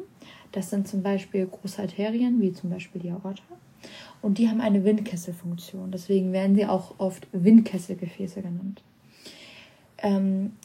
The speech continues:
die Bindegewe-, also das Bindegewebe mit den elastischen Fasern erlaubt eben eine gewisse Dehnung. Und, ähm, deshalb ist es eben so, dass man sich das vorstellen kann wie,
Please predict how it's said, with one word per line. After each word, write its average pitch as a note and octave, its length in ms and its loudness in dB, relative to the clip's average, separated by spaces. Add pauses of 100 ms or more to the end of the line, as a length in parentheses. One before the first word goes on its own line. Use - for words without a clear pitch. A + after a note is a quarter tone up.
(120)
die G#3 500 4
Bindegewe-, C#4+ 800 4
also G3+ 160 6
das F3 140 -2
Bindegewebe B3+ 580 4
mit G#3+ 160 4
den G#3 120 0
elastischen G3 580 -2
Fasern G3+ 500 -2
erlaubt F#3+ 540 -4
eben F#3+ 420 0
eine F3+ 480 -4
gewisse F3 560 -6 (120)
Dehnung. F#3+ 640 0 (1300)
Und, G3 760 4 (160)
ähm, F3+ 760 -8 (560)
deshalb G#3 680 -2 (1700)
ist - 120 -6
es F#3 140 -4
eben F3 240 0
so, G#3+ 240 2
dass G3+ 200 -2
man F3+ 120 -8
sich F3 140 -8
das - 100 -20
vorstellen G3+ 380 -4
kann F#3+ 220 -2
wie, F#3 200 0